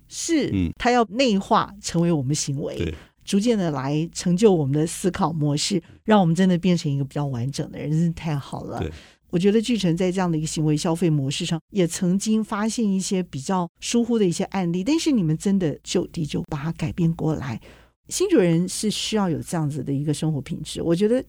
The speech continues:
Speaker 1: 你们有帮助达成这件事情。
Speaker 2: 很幸运，我们有很好的团队，大家应该是在同一个理念之下了。我一直跟同事讲，就说我们做购物中心，我们是属于买卖业，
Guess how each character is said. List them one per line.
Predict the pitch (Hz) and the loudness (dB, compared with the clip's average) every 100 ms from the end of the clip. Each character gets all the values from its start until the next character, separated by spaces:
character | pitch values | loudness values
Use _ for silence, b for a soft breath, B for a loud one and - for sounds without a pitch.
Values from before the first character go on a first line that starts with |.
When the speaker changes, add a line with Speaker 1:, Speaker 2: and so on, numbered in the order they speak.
| - | -2
Speaker 1:
你 | 165 | 0
们 | 139 143 175 | 2 -2 -2
有 | 156 | -2
帮 | 147 208 208 | 0 2 0
助 | 208 - | 0 -4
达 | - - | -6 -10
成 | - - | -8 -8
这 | 123 | -6
件 | 110 123 | -6 -8
事 | - - | -8 -10
情。 | - 190 - _ _ | -10 -12 -16 _ _
Speaker 2:
很 | 95 92 | -2 0
幸 | 85 120 107 | 0 2 4
运， | 104 87 85 - | 4 2 -6 0
我 | 101 | 4
们 | 98 110 107 | 6 6 6
有 | 98 85 | 4 4
很 | 107 | 2
好 | 107 87 | 2 0
的 | 82 | -2
团 | 80 78 76 85 | -4 -4 -4 -2
队， | 95 71 73 - _ | -2 -2 -6 -16 _
大 | - 127 | 0 2
家 | 127 123 120 120 | 4 4 2 0
应 | 127 123 | 2 2
该 | 120 113 | 4 2
是 | 117 | 0
在 | 120 107 | 0 0
同 | - 92 | 2 2
一 | 104 | 4
个 | 98 | 2
理 | 78 78 | 0 0
念 | 98 87 | 0 0
之 | 80 87 | -2 -4
下 | 80 87 | -2 -2
了。 | 62 - - _ _ _ | -2 -8 -20 _ _ _
我 | 104 110 | 0 2
一 | 120 | 4
直 | 107 | 4
跟 | 110 110 | 4 2
同 | 92 92 | 2 0
事 | 90 101 92 85 - - | 2 2 2 0 -4 -10
讲， | - 76 - - | -4 -4 -4 -2
就 | 110 | 0
说 | 90 101 98 95 | 2 2 2 2
我 | 87 | 4
们 | 95 | 4
做 | 98 113 90 82 - | 4 4 2 0 -8
购 | - 117 | 4 6
物 | 104 | 6
中 | 98 92 87 | 4 2 2
心， | 92 87 - _ 123 | 0 -2 -6 _ -4
我 | 92 | 2
们 | 98 98 | 2 2
是 | 117 | 0
属 | 87 78 | 0 -2
于 | 80 | 0
买 | 80 71 65 | 0 -2 -2
卖 | 90 87 | -2 -2
业， | 80 80 | 0 -2